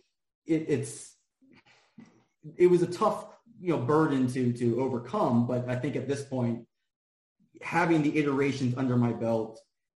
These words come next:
certainly helps. But it, it's just a, you know, a, a, one of my advisors kinda said it's like, uh, Mister Miyagi from the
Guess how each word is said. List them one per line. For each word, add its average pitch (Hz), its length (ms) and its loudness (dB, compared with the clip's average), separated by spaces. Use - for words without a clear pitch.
certainly 135 480 2
helps. - 520 -4
But 123 180 0
it, 123 180 -2
it's 127 100 -6
just 175 220 -4
a, 151 100 2
you 135 240 -2
know, 117 100 0
a, 117 320 -4
a, 120 40 -2
one 131 220 -4
of 139 40 -2
my 131 120 -2
advisors 117 460 -2
kinda 113 200 -6
said 113 180 -4
it's 110 140 -10
like, 117 180 -4
uh, 113 100 -4
Mister 120 280 -4
Miyagi 113 520 -4
from 101 220 -10
the 98 180 -12